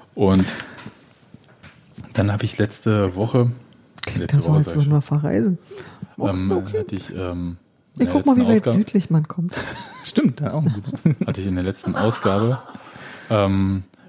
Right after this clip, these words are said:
Speaker 1: über A F T V, äh,
Speaker 2: Ja, anzuhusten.
Speaker 1: gesprochen.
Speaker 3: Gemeckert, sag's ruhig.
Speaker 1: Ja.
Speaker 3: <laughs> Muss ja hier nicht Geschichte verdrehen.
Speaker 1: Ja, und, ähm,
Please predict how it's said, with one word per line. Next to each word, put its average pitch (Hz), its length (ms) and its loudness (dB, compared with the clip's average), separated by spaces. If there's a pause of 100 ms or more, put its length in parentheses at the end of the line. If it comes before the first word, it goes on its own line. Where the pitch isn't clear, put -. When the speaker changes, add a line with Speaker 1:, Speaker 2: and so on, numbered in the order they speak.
Speaker 1:
über 95 240 2
A 87 100 0
F 101 140 -2
T 131 120 0
V, 107 320 -2 (760)
äh, 151 40 4
Speaker 2:
Ja, 180 60 2
anzuhusten. 180 480 0
Speaker 1:
gesprochen. 127 460 -4 (880)
Speaker 3:
Gemeckert, 131 460 0
sag's 104 240 -4
ruhig. 98 160 -10 (840)
Speaker 1:
Ja. 78 440 -8 (580)
Speaker 3:
<laughs> - 920 -4
Muss 123 140 -2
ja 147 80 2
hier 123 120 4
nicht 131 280 0
Geschichte - 340 0
verdrehen. 98 460 0 (560)
Speaker 1:
Ja, 95 320 0
und, 98 500 -2
ähm, 92 460 -4